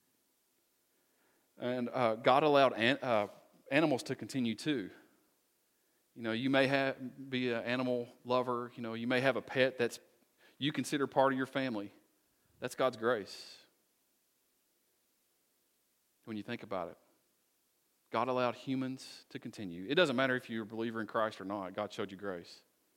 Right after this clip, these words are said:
I-, if you enjoy pets, God showed you grace through that.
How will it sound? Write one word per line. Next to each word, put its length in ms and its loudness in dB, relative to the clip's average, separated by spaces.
I-, 400 -6
if 180 -10
you 120 -2
enjoy 300 -2
pets, 600 -2
God 160 4
showed 220 -4
you 60 -10
grace 560 -10
through 120 -14
that. 220 -12